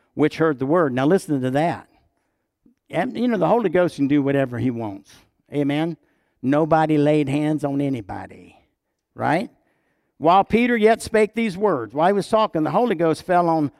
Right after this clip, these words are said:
all them which heard the word. It's kinda like, to me, it's like the Holy Spirit saying, "Peter, I wanna get on with this. You, you talk if you want, but I'm getting on with this." And he fell on them and filled them to overflowing with his Holy Spirit.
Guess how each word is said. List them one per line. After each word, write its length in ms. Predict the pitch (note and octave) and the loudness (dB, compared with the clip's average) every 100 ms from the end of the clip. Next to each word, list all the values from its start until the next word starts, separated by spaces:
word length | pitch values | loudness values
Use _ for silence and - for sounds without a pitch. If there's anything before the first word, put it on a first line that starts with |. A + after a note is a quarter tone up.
| - | -2
all 260 | E3+ A3 | 2 2
them 240 | G3 G3 F#3 | 2 0 0
which 200 | F3+ - | -2 0
heard 200 | G3+ F#3+ | -2 0
the 80 | |
word. 240 | F#3+ F3+ C#3+ | 0 2 2
It's 180 | C#3 - | -2 -6
kinda 360 | - C4+ C#4+ | -4 0 2
like, 260 | B3 A3+ E3 | 4 2 0
to 100 | E3 | -4
me, 400 | F3 D#3+ D3+ C#3+ _ _ - | 0 2 2 -2 _ _ -4
it's 220 | D3 - | -4 0
like 400 | F#3 E3+ D3 - | 2 2 -2 -6
the 120 | E3 | -4
Holy 240 | D3+ G#3+ F#3 | 0 -2 -2
Spirit 380 | - F#3+ E3+ | -2 -2 -2
saying, 320 | - F3 D#3 C#3 | -2 0 0 0
"Peter, 420 | A3+ A#3 A3+ G3+ _ _ - | 0 2 0 -2 _ _ -4
I 80 | |
wanna 220 | F3 F#3 E3 | 0 2 2
get 140 | F3 | 2
on 200 | F3+ E3 | 2 0
with 140 | C#3+ | -2
this. 340 | B2 G#2 - - _ _ _ _ | -2 -6 -10 -20 _ _ _ _
You, 280 | D3+ F#3+ G#3+ - | -2 -2 -2 -6
you 180 | F#3+ | -6
talk 440 | G3+ - G#3 G#3 - | -6 0 2 2 -2
if 80 | G#3 | -6
you 100 | F#3+ | 0
want, 280 | G3+ G3 | 2 2
but 100 | D#3 | 2
I'm 160 | E3+ F#3+ | 0 2
getting 240 | F3+ F3 | 2 2
on 240 | E3+ G3 D#3 | 2 2 2
with 120 | D3 | 2
this." 260 | D3+ B2 - | 2 2 -2
And 160 | D3+ | 2
he 100 | E3 | 4
fell 380 | - A3+ G#3 D3 | 4 2 4 2
on 140 | A2 | -2
them 140 | G2+ A2 | -10 -10
and 140 | A#2+ | -8
filled 260 | - F3+ A#2 | -2 -2 -2
them 200 | G2 F#2 | -8 -8
to 60 | D#3 | -2
overflowing 580 | D#3+ C3+ - E3+ C#3 B2 | -2 -2 -8 -6 -4 -4
with 100 | B2 | -8
his 100 | A#2 | -10
Holy 220 | C3+ A#2 | -10 -12
Spirit. 360 | - E3 B2+ | -12 -10 -10